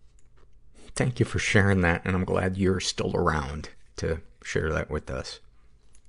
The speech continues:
This is from the racism survey filled out, uh, by a woman who is in her fifties.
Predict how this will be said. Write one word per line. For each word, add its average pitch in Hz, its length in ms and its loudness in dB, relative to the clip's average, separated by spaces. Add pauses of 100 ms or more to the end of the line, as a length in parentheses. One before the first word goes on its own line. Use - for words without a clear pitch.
(880)
This - 80 -2
is 147 80 4
from 123 180 8
the 104 80 8
racism 104 640 6
survey 92 520 4 (520)
filled 104 340 2
out, - 320 4 (140)
uh, 90 640 0
by 90 300 2
a 87 80 6
woman 92 840 2 (100)
who 92 680 0 (600)
is 98 140 2
in 110 80 6
her 131 80 8
fifties. 123 640 2